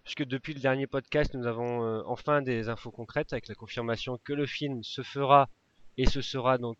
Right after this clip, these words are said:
Zack Snyder, le réalisateur de trois cents et de Watchmen, qui sera derrière la caméra. Et les frères Nolan, euh, seront à la production, et David Goyer s'occupera d'une partie du script. Alors, que penser de ce choix, euh, Sébastien ?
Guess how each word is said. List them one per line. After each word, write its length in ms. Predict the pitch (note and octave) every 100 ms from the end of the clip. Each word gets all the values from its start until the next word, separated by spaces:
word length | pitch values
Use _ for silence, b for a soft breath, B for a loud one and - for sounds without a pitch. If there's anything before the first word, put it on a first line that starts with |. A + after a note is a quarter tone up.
| -
Zack 260 | G2+ C3 -
Snyder, 480 | C3 C3 B2 C3 B2+
le 80 | G#2+
réalisateur 480 | G#2+ A2 A2 A#2+
de 100 | G#2
trois 300 | G2 - A#2
cents 300 | A2 C3 B2
et 60 | A2+
de 80 | G2+
Watchmen, 480 | G2+ G#2+ - A#2+ G#2+
qui 160 | -
sera 240 | - - G2+
derrière 260 | G2 G2+
la 80 | G2+
caméra. 400 | - F#2 F#2 C#3+ - _ _ _ _
Et 60 | C3+
les 120 | C3+
frères 220 | C3+ C#3+
Nolan, 420 | C3+ C3+ C#3 C3+ A#2+
euh, 500 | G2 G#2 G2+ G2 F#2+
seront 280 | - B2 A#2+
à 20 |
la 80 | A2
production, 600 | A2+ G#2 - C#3 D3 D#3 -
et 100 | B2
David 300 | A#2 A2 A#2
Goyer 240 | A2+ A2+ B2+
s'occupera 480 | - - A#2 - A2+
d'une 180 | A2+
partie 340 | - A2 - A#2+
du 140 | G#2+
script. 440 | - - G#3 - A3+ - b b b b
Alors, 220 | A#2+ B2
que 100 | -
penser 380 | F#3 F#3+ F3+ F#3+
de 60 | F3+
ce 160 | F3+
choix, 420 | D#3 - E3 E3 D#3
euh, 300 | A#2+ A#2+ A#2
Sébastien ? 500 | C#3 C3+ B2 B2